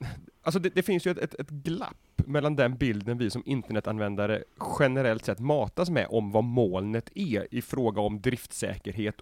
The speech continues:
och pålitlighet, eh, och vad molnet faktiskt egentligen är. Det finns en, en, eh, en sägning som är att "there is no cloud, just someone else's computer". Och det är ju precis det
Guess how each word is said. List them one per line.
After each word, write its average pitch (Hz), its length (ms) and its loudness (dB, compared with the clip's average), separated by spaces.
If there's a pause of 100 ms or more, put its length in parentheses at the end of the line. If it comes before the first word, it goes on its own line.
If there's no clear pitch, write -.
och - 160 -2
pålitlighet, 90 920 -4 (460)
eh, 117 260 2 (120)
och - 500 -4
vad 113 360 2
molnet 107 380 -2
faktiskt - 440 -6
egentligen 131 920 -2
är. - 220 -8
Det - 160 -2
finns 151 380 -2
en, 143 340 0
en, 139 360 0
eh, 131 400 0 (1500)
en 143 120 0
sägning 131 580 2
som 143 180 -2
är 135 80 4
att 127 220 0
"there 139 160 8
is 131 140 -2
no 131 100 0
cloud, 120 380 4
just 120 180 2
someone 113 400 2
else's 104 360 -6
computer". - 720 -4 (200)
Och - 340 -6
det 165 60 6
är 175 140 4
ju 156 180 2
precis 120 360 0
det 95 280 -4